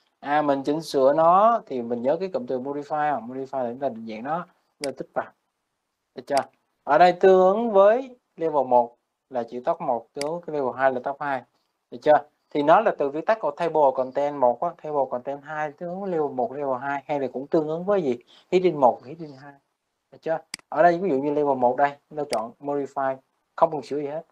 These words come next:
quay y chang như cái, cái paragraph style lúc nãy không? Chúng ta chọn đúng màu đỏ thôi. Rồi, chọn level hai, chọn modify, chọn đúng màu xanh đậm thôi. Hai cần nó còn hai đó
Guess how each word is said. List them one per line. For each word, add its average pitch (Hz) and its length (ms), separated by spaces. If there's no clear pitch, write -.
quay 147 220
y 165 200
chang 151 240
như 147 160
cái, 170 180
cái 185 360
paragraph 143 440
style 143 260
lúc 151 180
nãy 123 200
không? 143 100
Chúng 160 100
ta 151 80
chọn 113 160
đúng 151 120
màu 147 100
đỏ 123 280
thôi. 156 80
Rồi, 127 120
chọn 135 220
level 139 280
hai, 127 260
chọn 120 200
modify, 135 460
chọn 127 160
đúng 170 120
màu 170 100
xanh 127 180
đậm 117 120
thôi. 123 100
Hai 139 140
cần 139 280
nó 165 80
còn 151 140
hai 123 160
đó 143 80